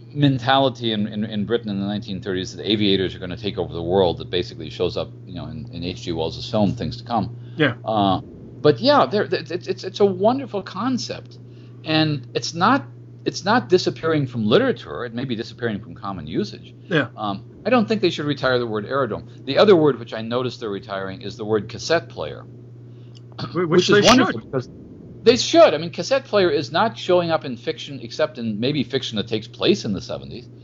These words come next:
Speaker 2: Yeah.
Speaker 1: Uh, it's not being used in common usage anymore. <clears throat> But that's also one of those interesting words that sort of came and went. S-, uh, science fiction, by and large, didn't anticipate it, and it, it, it entered our lives.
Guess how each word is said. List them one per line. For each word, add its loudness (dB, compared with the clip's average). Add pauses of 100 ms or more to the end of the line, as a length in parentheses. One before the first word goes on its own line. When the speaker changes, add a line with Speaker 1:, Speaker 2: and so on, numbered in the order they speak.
(120)
Speaker 2:
Yeah. 2
Speaker 1:
Uh, 0
it's -10
not 0
being 2
used 2
in -6
common -2
usage -6
anymore. -8 (600)
<clears throat> -10
But 2
that's 4
also 0
one 0
of 4
those 2
interesting -6
words 0
that -16
sort -4
of -10
came -4
and 0
went. 0 (580)
S-, -12
uh, 2
science 2
fiction, -4
by 0
and 0
large, 0
didn't -2
anticipate -4
it, -4 (340)
and -2
it, -6 (160)
it, -8 (140)
it -8
entered 4
our 4
lives. -4